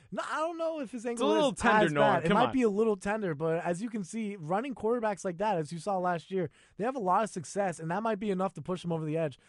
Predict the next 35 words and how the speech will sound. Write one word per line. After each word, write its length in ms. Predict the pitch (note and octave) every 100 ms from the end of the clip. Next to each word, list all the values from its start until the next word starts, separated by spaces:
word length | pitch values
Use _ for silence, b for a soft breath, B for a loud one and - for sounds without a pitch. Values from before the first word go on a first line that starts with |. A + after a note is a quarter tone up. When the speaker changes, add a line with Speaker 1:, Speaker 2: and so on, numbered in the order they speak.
| b -
Speaker 1:
So 60 |
I 80 | F#3
do 140 | A#3+
think 240 | G#3+ A#3 G#3+
the 40 |
Giants 320 | D#3+ F3+ F3+
can 120 | - D3+
pull 180 | E3
out 180 | F3 E3
maybe 220 | D#3 D#3+
a 40 | D3+
seventeen 460 | - D#3 D3+ D#3+
fourteen 380 | C3+ D3 C#3 C#3+
victory 400 | B2 C#3 C3+ A2+
this 80 | A2+
Speaker 2:
All 60 | A#2+
right, 100 | A#2
so 80 |
Speaker 1:
Sunday. 200 | C3+ C#3
Speaker 2:
Nolan 320 | C#3 D#3 E3+ E3
has 240 | D#3+ D#3
the 80 | C3+
Jets. 280 | C#3+ C#3 F3
Let's 160 | G#3
go 180 | - B3
behind 440 | F#3 E3 F3+ F3+
the 40 | D#3
glass 360 | C#3+ C#3 C3+
now. 120 | C3 C3+
We 60 |
got 160 | D3 D#3+
Julian 300 | F3+ F#3 E3+
Atienza, 520 | D#3+ - D#3+ D3 D3
Matt 260 | D3 D3 C#3+
Morrow. 340 | D3 C#3+